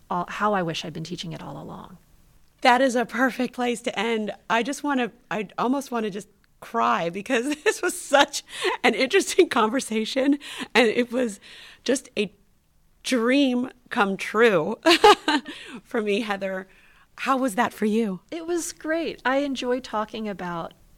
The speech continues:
Speaker 1: wh-, how I've worked through this class, and it's not very often that I get to talk about the kind of nuts and bolts thinking that went into the redesign and the kind of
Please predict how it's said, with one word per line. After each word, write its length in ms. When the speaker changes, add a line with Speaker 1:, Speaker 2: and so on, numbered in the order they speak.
Speaker 1:
wh-, 280
how 280
I've 280
worked 260
through 200
this 200
class, 480
and 140
it's 180
not 260
very 240
often 420
that 220
I 140
get 160
to 100
talk 240
about 240
the 80
kind 200
of 120
nuts 300
and 140
bolts 480
thinking 500
that 120
went 180
into 200
the 80
redesign 800
and 240
the 200
kind 440
of 540